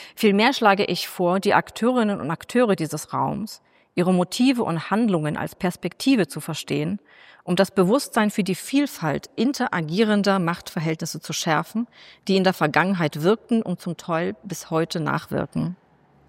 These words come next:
Die ostmittel- oder osteuropäische regional ausgerichteten Linsen helfen, mit einem monolithischen Europabegriff zu brechen,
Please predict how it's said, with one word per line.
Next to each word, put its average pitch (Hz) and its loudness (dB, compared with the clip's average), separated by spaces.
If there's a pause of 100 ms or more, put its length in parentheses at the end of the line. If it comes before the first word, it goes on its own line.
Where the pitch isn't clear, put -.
(760)
Die 202 6
ostmittel- 202 4
oder 165 0
osteuropäische 190 0
regional 170 2
ausgerichteten 170 0
Linsen 170 2 (300)
helfen, 226 2
mit 202 0
einem 170 2
monolithischen 175 0
Europabegriff 175 -2
zu 151 -6
brechen, 160 -4